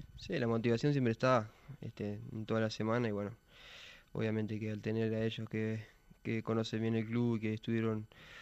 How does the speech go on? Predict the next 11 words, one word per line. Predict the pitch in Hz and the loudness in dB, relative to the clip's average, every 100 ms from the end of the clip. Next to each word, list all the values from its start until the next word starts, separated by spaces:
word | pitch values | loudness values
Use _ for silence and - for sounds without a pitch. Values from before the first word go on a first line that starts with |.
| - - | -18 -18
su | - - | -12 -6
tiempo | 110 120 117 113 | 2 2 4 4
ahí, | 117 123 131 120 110 - - - - - | 4 6 6 4 2 -4 -20 -20 -20 -6
como | 113 113 | 0 4
digo, | 113 117 113 110 110 107 107 - | 4 4 4 2 0 -2 -6 -14
creo | - 110 | -8 -6
que | 110 | -4
no, | 107 107 101 | -4 -4 -6
nos | 110 | -8
favorece | - 113 110 113 110 | -4 -2 -2 -2 -4
para, | 104 98 92 | -4 -4 -6